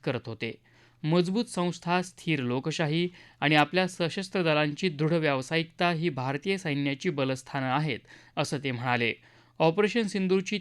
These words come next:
तीव्रता जरी कमी झाली असली, तरी ते अद्याप सुरू असल्याचं त्यांनी सांगितलं. राज्यातल्या रस्त्यांच्या कामांसाठी दीड लाख कोटी रुपये मंजूर करण्यात आल्याचं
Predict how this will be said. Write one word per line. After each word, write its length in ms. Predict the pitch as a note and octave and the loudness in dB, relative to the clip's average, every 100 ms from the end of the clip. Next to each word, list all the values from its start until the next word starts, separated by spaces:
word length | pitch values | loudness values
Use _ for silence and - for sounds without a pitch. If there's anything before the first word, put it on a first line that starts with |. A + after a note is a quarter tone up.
| - | 0
तीव्रता 400 | F3 E3 E3+ F3+ | 0 2 0 0
जरी 300 | D3 D#3 F#3+ | 2 0 0
कमी 280 | F#3+ D#3+ D3+ | 0 2 0
झाली 200 | C#3+ D3 | 2 0
असली, 360 | D#3 - A#2+ - - _ _ | 0 -4 -6 -6 -20 _ _
तरी 200 | F3 F#3 F#3 | 2 4 2
ते 100 | G3 - | 2 2
अद्याप 440 | C#3 C3+ D#3 D#3+ | 0 0 0 -2
सुरू 320 | - F3 G3+ | -6 2 4
असल्याचं 420 | E3+ C#3 C#3+ C#3 | 4 2 -4 -4
त्यांनी 300 | D#3+ C3 B2 | -4 -2 -4
सांगितलं. 560 | A#2 A#2 B2 A#2 B2 A#2 - _ _ _ _ _ _ _ _ _ _ _ _ _ _ _ _ _ | -6 -6 -6 -6 -4 -6 -8 _ _ _ _ _ _ _ _ _ _ _ _ _ _ _ _ _
राज्यातल्या 500 | C#3+ E3 E3+ G#3+ A#3+ | 6 6 8 4 6
रस्त्यांच्या 500 | A#3 G3 - G#3 G#3 | 4 4 2 2 2
कामांसाठी 680 | G#3 F#3 F3+ F#3 E3+ E3 G3+ | 4 6 4 2 -2 -2 -2
दीड 320 | D#3+ D#3+ F3 | 2 4 6
लाख 200 | E3 E3+ | 6 2
कोटी 340 | F3 F3 D#3+ D#3+ | 2 -4 -2 -2
रुपये 320 | D3 E3 E3+ | 0 2 2
मंजूर 320 | D#3 D3+ D3+ | 2 0 -2
करण्यात 400 | C#3+ D3+ D3 D3+ | -2 0 2 0
आल्याचं 380 | C#3+ C#3 C#3 | 0 0 0